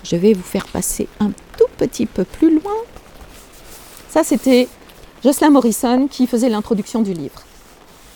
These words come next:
Et maintenant, c'est la voix de Romuald de Terrier, ethnobotaniste. <clears throat> Au début des années deux mille, je suis partie en Amazonie péruvienne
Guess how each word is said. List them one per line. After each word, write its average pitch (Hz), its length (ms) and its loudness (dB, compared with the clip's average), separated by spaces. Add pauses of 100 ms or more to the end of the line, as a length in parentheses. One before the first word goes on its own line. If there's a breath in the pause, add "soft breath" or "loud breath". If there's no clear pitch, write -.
(1040 loud breath)
Et 208 60 0
maintenant, 302 280 4
c'est 302 140 2
la 226 120 6
voix 302 280 2
de 254 160 2
Romuald 285 460 2
de 226 80 0
Terrier, 254 500 -2 (160)
ethnobotaniste. 226 880 -2 (320)
<clears throat> 262 60 0 (1400 loud breath)
Au 220 80 6
début 311 320 10
des 302 160 8
années 277 180 8
deux 254 140 4
mille, 381 200 4
je 269 100 0
suis 269 160 -4
partie 349 280 0
en 359 80 -2
Amazonie 269 480 2
péruvienne 247 640 0